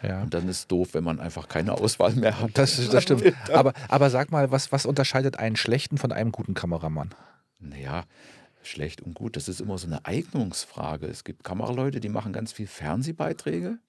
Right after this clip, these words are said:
Speaker 1: Aha.
Speaker 2: Die sind's gewohnt, irgendwie so ein, eine Situation, ich nenn's mal, aufzulösen. Das heißt, ich komme irgendwo hin und sehe, aha, da mache ich jetzt eine Totale, dann sehe ich die ganze Situation, dann mache ich eine etwas nähere Einstellung, um,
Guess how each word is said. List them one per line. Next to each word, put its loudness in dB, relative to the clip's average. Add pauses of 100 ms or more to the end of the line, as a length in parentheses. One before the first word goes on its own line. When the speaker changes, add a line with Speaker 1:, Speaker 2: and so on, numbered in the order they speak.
Speaker 1:
Aha. 2
Speaker 2:
Die -8
sind's -2
gewohnt, -4
irgendwie -2
so -8
ein, -6 (680)
eine -4
Situation, 0
ich -6
nenn's -6
mal, -6
aufzulösen. -2 (460)
Das -10
heißt, 0
ich -12
komme -4
irgendwo -8
hin 2
und -6
sehe, 0 (560)
aha, 0 (520)
da -4
mache -2
ich -10
jetzt -8
eine -8
Totale, 2
dann -2
sehe -4
ich -12
die -12
ganze -4
Situation, -6
dann -6
mache -8
ich -12
eine -8
etwas -12
nähere 0
Einstellung, -4
um, -10